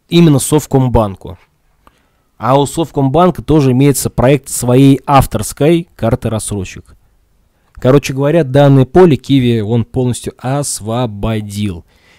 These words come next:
Теперь основные конкуренты вот в этой сфере — это Совкомбанк и Хомкредитбанк. Всё.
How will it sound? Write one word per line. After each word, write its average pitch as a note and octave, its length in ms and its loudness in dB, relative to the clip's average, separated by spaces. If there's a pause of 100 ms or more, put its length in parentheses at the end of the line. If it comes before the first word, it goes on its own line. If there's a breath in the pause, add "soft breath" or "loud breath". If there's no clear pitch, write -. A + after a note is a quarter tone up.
(120 soft breath)
Теперь D3+ 260 0
основные C#3+ 580 -2
конкуренты C3+ 560 0
вот A2 180 -8
в B2 40 -4
этой A2+ 160 -8
сфере — G#2+ 340 -8
это G2 120 -12
Совкомбанк C3+ 840 0
и - 120 -10
Хомкредитбанк. G#2+ 920 -6
Всё. - 300 -14